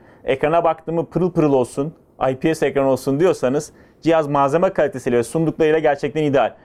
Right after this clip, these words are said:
"Ama ben deli oyuncuyum, oyunlarda kasma olmasın, açtım en son performansı istiyorum." diyorsanız bu da ayrı bir akıllı telefon kullanıcı sınıfı ki gerçekten telefonlarından yüksek performans istiyorlar. Bu onları çok mutlu ediyor.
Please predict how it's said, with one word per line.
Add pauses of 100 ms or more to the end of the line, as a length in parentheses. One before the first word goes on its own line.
(180)
"Ama
ben
deli
oyuncuyum,
oyunlarda
kasma
olmasın,
açtım
en
son
performansı
istiyorum."
diyorsanız (340)
bu
da
ayrı
bir
akıllı
telefon
kullanıcı
sınıfı
ki
gerçekten
telefonlarından
yüksek
performans
istiyorlar.
Bu
onları
çok
mutlu
ediyor.